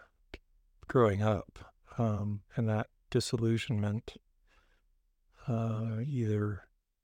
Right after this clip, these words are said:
by, f-, you know, finding truth from listening to someone else or, or just finding the, the things that don't make sense to you personally,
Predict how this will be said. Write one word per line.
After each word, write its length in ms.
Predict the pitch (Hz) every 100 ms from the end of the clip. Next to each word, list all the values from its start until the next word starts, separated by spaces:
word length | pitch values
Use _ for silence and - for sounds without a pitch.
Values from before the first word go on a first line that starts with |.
| _ _ _ _ - - _ _ _ _ _ _ _ _ _ _ _ _ -
by, 340 | 113 101 104
f-, 180 | - - - -
you 120 | 151
know, 200 | 113 101
finding 680 | 101 - 110 113 104 104 101
truth 680 | - - 117 113 - - - -
from 600 | - - 120 107 110 107 - _ _ _ _ _ _
listening 460 | 160 131 - 117 107
to 80 | 107
someone 340 | - 110 110
else 420 | 127 131 123 -
or, 460 | 117 110 107 107 104 -
or 160 | 113 104
just 280 | 110 -
finding 640 | - 113 110 110 107 107 104
the, 500 | 110 110 110 107 110 117 123
the 120 | - 123
things 300 | - 120 -
that 100 | 110
don't 220 | 117 120
make 180 | 104 -
sense 320 | - 113 -
to 140 | -
you 100 | 107
personally, 720 | 101 110 113 - 104 104 107